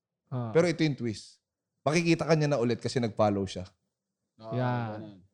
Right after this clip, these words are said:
Speaker 2: And maraming magiging gano'n. And over time, may ipon silang ganong sisilip, aalis, sisilip, aalis. And di mo alam, lumalaki na yung
Speaker 1: Madami na sila.
Speaker 2: followers mo.
Speaker 3: Madami na nandun.
Speaker 2: Lumalaki na yung channel mo.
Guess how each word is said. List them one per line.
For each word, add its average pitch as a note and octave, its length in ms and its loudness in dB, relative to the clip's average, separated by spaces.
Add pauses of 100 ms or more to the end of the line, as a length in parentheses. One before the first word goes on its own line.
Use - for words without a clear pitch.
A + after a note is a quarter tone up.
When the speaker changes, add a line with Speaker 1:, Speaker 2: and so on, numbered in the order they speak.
Speaker 2:
And F3+ 180 2
maraming G#3+ 460 8
magiging G3 420 4
gano'n. D3+ 420 2
And F3+ 60 -6
over F3 300 6
time, C#3+ 380 0
may E3 220 2 (100)
ipon E3 260 -2
silang D3+ 320 -2
ganong C#3+ 260 0
sisilip, C#3 460 -2
aalis, B2+ 420 -2
sisilip, B2+ 400 -4
aalis. A2 540 -6
And C#3+ 180 -6
di D#3 120 2
mo D#3+ 140 2
alam, A2+ 320 0 (300)
lumalaki C#3 440 2
na C3 160 0
yung A#2+ 180 -2 (140)
Speaker 1:
Madami C3 360 -4
na A#2+ 80 -8
sila. A2 320 -12
Speaker 2:
followers C3+ 480 6
mo. B2 120 -4
Speaker 3:
Madami A#2+ 220 -6
na A#2+ 100 -8
nandun. A#2+ 140 -8
Speaker 2:
Lumalaki C#3+ 380 0
na C#3+ 100 -2
yung C3+ 140 -4
channel A#2 320 0
mo. G#2 140 -10